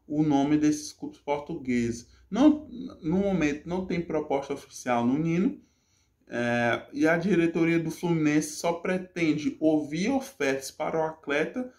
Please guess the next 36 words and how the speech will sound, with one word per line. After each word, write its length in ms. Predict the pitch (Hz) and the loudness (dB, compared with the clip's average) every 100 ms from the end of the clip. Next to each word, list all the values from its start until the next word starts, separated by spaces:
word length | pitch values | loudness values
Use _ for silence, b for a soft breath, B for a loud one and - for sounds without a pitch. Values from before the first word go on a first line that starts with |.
| B B | B B
após 600 | - - - 160 190 214 | -4 -4 0 2 2 2
os 120 | 202 | -2
Jogos 360 | 196 165 165 180 | 0 0 0 -2
Olímpicos 420 | 165 151 151 - | 0 0 -2 -6
de 140 | - 170 | -12 -12
Tóquio, 540 | - 139 135 135 127 | -2 2 2 0 -8
já 240 | 127 135 | -2 0
que 180 | 139 - | 0 -4
ele 180 | 143 147 | -4 -4
pode 320 | - 135 135 | -6 -6 -6
se 80 | - | -4
valorizar 720 | 143 139 139 135 135 135 139 | -2 0 0 0 -2 0 0
muito 480 | 156 147 165 180 175 | 0 0 2 2 0
e 200 | 156 160 | -4 -4
vai 220 | 156 160 | 0 0
se 120 | 175 170 | 0 -4
valorizar 720 | 170 165 165 156 151 151 160 | -4 -2 -2 -2 -2 0 -2
muito 380 | 156 156 151 151 | -2 -2 -2 -4
no 120 | 151 | -4
torneio, 380 | 147 143 139 139 | -2 -2 -2 -4
já 180 | 147 139 | -6 -10
que 160 | - | -8
ele 100 | 135 | -6
é 60 | 135 | -4
um 160 | 139 | -4
zagueiro 760 | 135 135 131 127 131 139 151 151 B B - | -2 -2 -2 0 0 0 -2 -6 B B -6
muito 400 | 139 170 190 190 | 2 4 4 2
bom, 280 | 139 139 147 | 0 0 0
um 40 | |
zagueiro 360 | 147 139 139 135 | 0 0 0 0
de 100 | 143 | 0
excelência, 800 | 147 - 147 131 135 139 139 131 | -2 -4 -2 2 2 2 -2 -4
ali, 220 | 123 135 | 0 0
um 60 | 135 | 0
zagueiro 400 | 131 123 123 127 | -2 -2 -2 -6
que 300 | - 131 | -8 -10